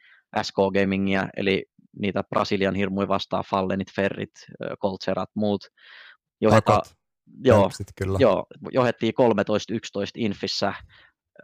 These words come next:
Speaker 1: Voitto jo pystyi vähän niinku tuntuu jossain siellä kaukaisuudessa, mut sitten Coltsera sanoi, että nyt riitti.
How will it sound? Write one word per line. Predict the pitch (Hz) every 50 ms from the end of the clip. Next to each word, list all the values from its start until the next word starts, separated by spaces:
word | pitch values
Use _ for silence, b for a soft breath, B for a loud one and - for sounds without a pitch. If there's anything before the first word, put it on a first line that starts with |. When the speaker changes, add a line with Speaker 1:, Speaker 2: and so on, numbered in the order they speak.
| _ - - -
Speaker 1:
Voitto | 117 117 110 - - -
jo | 110 107 101
pystyi | - 123 110 - - 110
vähän | 110 101 110 101 95
niinku | 95 98 98 - 104 - - _ -
tuntuu | 117 113 101 92 98 101
jossain | 95 90 - 92 95
siellä | 95 104 101 101 98
kaukaisuudessa, | - 110 104 98 - 98 - 110 101 95 98 - - - 98
mut | 98 92
sitten | - 107 92 - - 92
Coltsera | - 117 110 98 - 110 101 101
sanoi, | 92 101 101 101
että | 101 98 107
nyt | 98 -
riitti. | - 104 107 104 - _ - 104